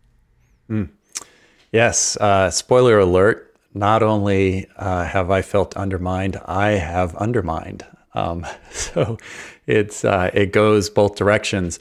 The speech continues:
Ac-, it reminds me of a story. When I was, uh, I was younger, I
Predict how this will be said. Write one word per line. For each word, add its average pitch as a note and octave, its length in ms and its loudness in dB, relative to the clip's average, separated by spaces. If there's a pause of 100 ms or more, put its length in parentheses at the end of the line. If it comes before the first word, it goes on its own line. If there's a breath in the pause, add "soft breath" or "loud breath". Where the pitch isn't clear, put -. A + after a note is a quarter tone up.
(280 loud breath)
Ac-, B2 200 4
it B2+ 80 2
reminds B2 340 2
me B2 80 0
of G2 60 0
a G2 40 -2
story. A#2 380 4
When G2 140 0
I G2 80 4
was, F#2+ 340 2
uh, F2+ 320 2
I - 40 -4
was F#2+ 140 -2
younger, G2+ 380 2
I F#2 200 4